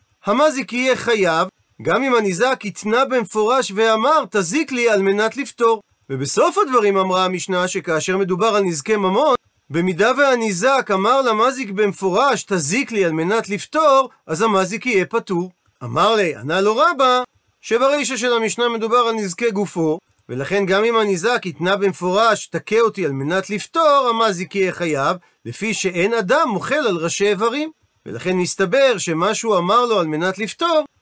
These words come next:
הוא לא באמת התכוון לפתור אותו, אלא הוא אמר את זה אולי מתוך כעס, אולי מתוך צער. אמר לי, הקשה על כך רב אסי בר חמא, אבל הרי כשם שיש צער על ראשי איברים, יש צער גם על מכה סתם,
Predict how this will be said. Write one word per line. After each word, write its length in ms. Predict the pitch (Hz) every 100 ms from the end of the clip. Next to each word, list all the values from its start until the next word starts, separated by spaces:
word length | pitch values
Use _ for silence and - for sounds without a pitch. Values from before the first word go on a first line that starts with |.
| _ -
הוא 80 | 160
לא 100 | 294
באמת 420 | 233 190 220 175
התכוון 380 | 147 190 185 180
לפתור 400 | 170 - 196 170
אותו, 320 | - 160 208
אלא 200 | 226 254
הוא 120 | 269
אמר 280 | 381 440 370
את 100 | 185
זה 120 | 202
אולי 260 | 165 175 180
מתוך 380 | 151 175 160 -
כעס, 380 | 156 143 143
אולי 220 | 180 196 240
מתוך 340 | 269 294 285
צער. 360 | - 302 294 269 _ _ _ 196
אמר 340 | 202 190 220 254
לי, 320 | 196 196 220
הקשה 280 | - 208 190
על 80 |
כך 200 | 185 190
רב 140 | 196 190
אסי 260 | 190 208
בר 200 | 185 190
חמא, 540 | 151 196 262 208 185 190 - _ -
אבל 200 | 220 254
הרי 160 | 254 269
כשם 340 | 269 - 269 285
שיש 440 | 330 294 233 185
צער 540 | - 226 254 202 202 208
על 160 | 208 220
ראשי 300 | 220 - 247
איברים, 640 | 220 202 208 170 170 214 - _ 135
יש 260 | 165 170
צער 400 | - 214 262 220
גם 200 | 196 190
על 100 | 190
מכה 340 | 185 175 220 202
סתם, 400 | - - 302